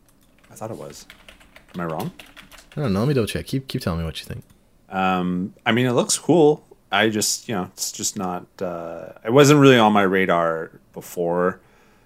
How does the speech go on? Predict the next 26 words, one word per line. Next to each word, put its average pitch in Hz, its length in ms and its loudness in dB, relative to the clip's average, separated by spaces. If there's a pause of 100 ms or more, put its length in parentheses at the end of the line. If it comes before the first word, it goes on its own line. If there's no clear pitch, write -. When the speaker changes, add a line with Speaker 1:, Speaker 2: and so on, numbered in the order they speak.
(200)
Speaker 1:
Maybe 110 280 6
when 98 160 4
it 92 100 -2
comes 85 300 -6
out, 80 340 -4 (220)
that's 87 240 0
when 85 100 -8
I'll 78 180 -6
sort 76 180 -10
of, 71 80 -16
like, 76 240 -12
look 82 240 -14
into, 76 540 -20 (140)
you 202 80 -12
know, 147 180 -14 (640)
what - 180 -6
fans 78 300 -10
are 73 80 -10
saying 76 340 -12
of 76 140 -20
it 78 160 -16
and, 80 200 -20
and 90 140 -16
stuff 82 160 -12
like - 120 -20
that. 78 220 -14